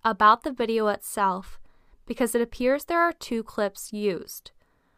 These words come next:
One clip is the man saying, "Guys," and the other is him saying, "Down the hill." From my understanding, she says there were two clips used,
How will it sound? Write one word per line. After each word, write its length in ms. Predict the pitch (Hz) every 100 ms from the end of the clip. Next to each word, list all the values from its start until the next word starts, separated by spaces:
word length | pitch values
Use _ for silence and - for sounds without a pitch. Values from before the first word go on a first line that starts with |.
| _ -
One 320 | 214 214 262
clip 380 | - 302 302 -
is 140 | 254 226
the 100 | 220
man 360 | 214 196 208
saying, 400 | 220 226 214 208 202
"Guys," 600 | 233 214 190 180 - - - _ _ _ -
and 140 | 226
the 140 | 226 -
other 300 | 220 247 269
is 160 | 262
him 240 | - 214 214
saying, 640 | - 214 208 202 202 214 _
"Down 420 | 214 190 180 180 185 -
the 80 | 196
hill." 540 | - 240 214 - 214 _ _ _ _ _ _ _ _ _ _
From 200 | - 226
my 240 | 214 208 233
understanding, 840 | 269 247 - 214 208 214 247 262
she 220 | 269 -
says 320 | 233 240 233 -
there 220 | 220 208
were 360 | 202 214 277
two 380 | 311 - - 233
clips 580 | 233 - 226 196 - -
used, 560 | 214 208 175 - -